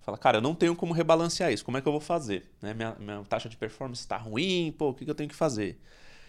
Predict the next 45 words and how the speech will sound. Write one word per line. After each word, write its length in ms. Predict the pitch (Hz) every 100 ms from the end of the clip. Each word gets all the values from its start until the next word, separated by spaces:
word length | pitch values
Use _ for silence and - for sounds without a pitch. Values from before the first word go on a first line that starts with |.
| -
Ah, 220 | - 127
ele 120 | 98 113
vai 200 | 143 135
lá 220 | 123 156
e 40 |
faz 220 | 165 151
uma 160 | 156 156
situa-, 240 | - 156 -
ele, 180 | 120 123
ele 180 | 131 135
cria 200 | 135 151
uma 120 | 160
situação 480 | 156 147 139 151 160
na 100 | 165
qual 220 | 160 123
ele 100 | 123
consegue 340 | 135 127 120 -
comprar 380 | 127 123 147
e 40 | 185
vender 320 | 175 151 139
pra 100 | 120
outro 240 | 117 - 175
fundo, 480 | - 151 196 302 - - - - - - - -
no 140 | 156
qual 340 | 165 143 160 160
ele 140 | 170
ganha 380 | 139 147 160 170
X 400 | - - 196 175
Y 340 | 196 185 180
Z 140 | 165 165
de 80 |
valor. 420 | 175 196 135 - - - - - - - - - - - - - - - - - -
É, 340 | 120 110 104 107
a 80 | 123
gente 260 | 131 143
hoje 160 | 143 170
tem 240 | - 143
como 200 | 147 185
olhar 260 | 202 180 143
isso, 400 | 107 107 - - -
o 60 |
mercado 420 | 117 113 113 123 151
olha 300 | 117 165 113
isso, 420 | 98 110 - 220 _ -
né? 200 | 92